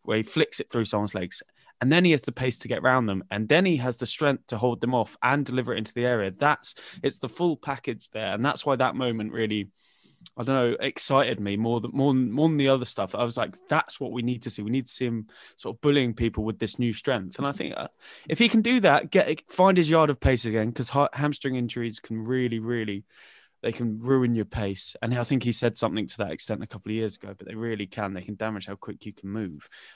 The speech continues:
If he can find a half a yard of pace, I honestly think, unfortunately for him, he's not gonna get his redemption arc quite like Jesse Lingard. But, you know, the World Cup's two,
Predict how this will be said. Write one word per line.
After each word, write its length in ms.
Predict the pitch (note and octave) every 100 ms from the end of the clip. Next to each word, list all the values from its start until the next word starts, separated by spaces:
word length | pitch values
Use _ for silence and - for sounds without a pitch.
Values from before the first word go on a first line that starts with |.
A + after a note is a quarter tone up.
| _
If 100 | -
he 80 | C#3
can 140 | C3+ B2
find 420 | - D3 D3+ C#3+ - -
a 120 | A2+
half 340 | - C3+ C#3+
a 40 | C#3+
yard 220 | B2+ A#2+
of 100 | G#2+
pace, 340 | A2+ G#2 F#2+ -
I 80 |
honestly 320 | C3 D3 B2+ C3+
think, 220 | C3 - - - - _ _ _ -
unfortunately 500 | A#2+ F3 E3 C#3+ C#3
for 140 | A2+
him, 440 | B2 C3 A2 A2 - _ -
he's 180 | A#2 A#2
not 120 | A#2+
gonna 140 | A#2+
get 160 | A#2 A2
his 120 | G#2+
redemption 460 | A2 A#2 A2 - G#2+
arc 240 | G#2+ -
quite 260 | - A#2+ -
like 160 | A2
Jesse 260 | - A2 -
Lingard. 400 | A2+ A2 G2+ F#2
But, 100 | -
you 60 | D3+
know, 120 | C3
the 140 | B2
World 240 | A#2+ D3 D3+
Cup's 420 | B2+ - - - _
two, 300 | - C3+ B2